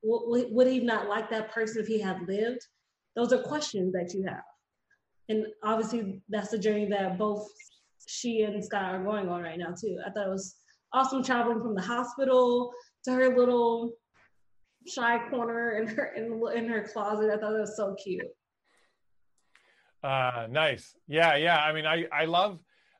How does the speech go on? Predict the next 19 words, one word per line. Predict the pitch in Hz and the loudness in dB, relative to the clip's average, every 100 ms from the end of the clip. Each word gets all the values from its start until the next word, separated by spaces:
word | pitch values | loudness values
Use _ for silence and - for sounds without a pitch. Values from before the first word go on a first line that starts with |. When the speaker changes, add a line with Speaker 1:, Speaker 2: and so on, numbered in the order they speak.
| - | 0
Speaker 2:
I | 156 | 2
love | 175 196 | 4 2
what | 180 | -2
the | 160 | 0
doctor | 156 165 156 147 | 2 2 0 -6
says | - 156 143 | -2 -2 -2
to | 156 | -6
Robin. | 139 131 135 139 123 117 120 | -2 0 2 0 -4 -10 -18
She | - 135 | -18 -16
says, | 120 139 131 113 107 - _ | -8 -6 -6 -8 -16 -20 _
"I'm | 127 143 | -6 -2
gonna | 160 | -2
take | 147 151 131 | -2 -2 -2
care | 143 143 139 | 4 6 6
of | 120 | 2
your | 123 | -4
miracle. | 123 123 123 107 95 | -2 -2 -2 -6 -8
Don't | 120 113 | -6 -4
worry." | 110 110 101 | -2 -2 -2